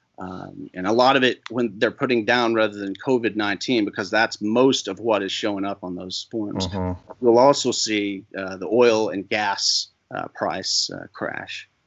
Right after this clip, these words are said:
Speaker 1: that they're all facing.
Speaker 2: Yeah, yeah.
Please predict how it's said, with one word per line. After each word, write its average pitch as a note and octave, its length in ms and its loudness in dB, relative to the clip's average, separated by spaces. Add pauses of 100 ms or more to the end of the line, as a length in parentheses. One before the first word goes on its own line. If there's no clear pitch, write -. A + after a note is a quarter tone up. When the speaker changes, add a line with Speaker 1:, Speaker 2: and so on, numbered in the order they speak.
(120)
Speaker 1:
that - 120 -12
they're F#2 120 -4
all F#2+ 180 -8
facing. - 400 -10 (500)
Speaker 2:
Yeah, F#2 300 6 (220)
yeah. F#2+ 240 -4